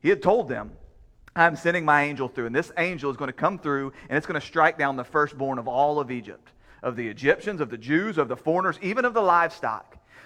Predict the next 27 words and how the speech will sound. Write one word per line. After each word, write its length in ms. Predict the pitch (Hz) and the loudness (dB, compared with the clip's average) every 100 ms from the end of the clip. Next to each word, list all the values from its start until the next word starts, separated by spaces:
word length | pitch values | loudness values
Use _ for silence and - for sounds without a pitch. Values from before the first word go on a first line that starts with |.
| - | -4
My 240 | 131 156 190 | 4 6 6
angel 260 | 175 170 | 2 0
is 60 | 143 | -2
going 160 | 156 139 | -2 -2
to 40 | |
come 280 | 156 151 147 | 2 2 2
because 360 | 143 139 123 - - - | 0 0 0 -8 -18 -6
the 140 | 131 | -6
penalty 500 | - 165 202 214 208 | -4 -4 -4 -6 -10
for 220 | - 135 | -6 -8
sin 440 | - 175 160 151 151 | -6 -4 0 0 0
is 240 | 143 131 110 | -2 -2 0
death, 300 | 127 123 120 | 2 2 -2
and 120 | 117 | -6
you're 220 | 135 147 | -2 2
all 160 | 135 139 | 2 0
a 60 | |
bunch 220 | 120 131 | -4 -6
of 80 | 135 | -8
sinners. 520 | - 113 104 - _ _ _ _ _ - | -10 -12 -12 -20 _ _ _ _ _ -8
You 120 | 165 151 | -2 -2
are 80 | |
all 360 | - 160 170 180 | 2 4 4 2
deserving 540 | 147 131 147 156 156 | -4 -2 2 2 2
of 140 | 151 117 | -4 -2
death, 320 | 120 107 - _ _ _ _ _ _ _ - | -4 -4 -10 _ _ _ _ _ _ _ -4
but 380 | 123 139 - | 0 0 0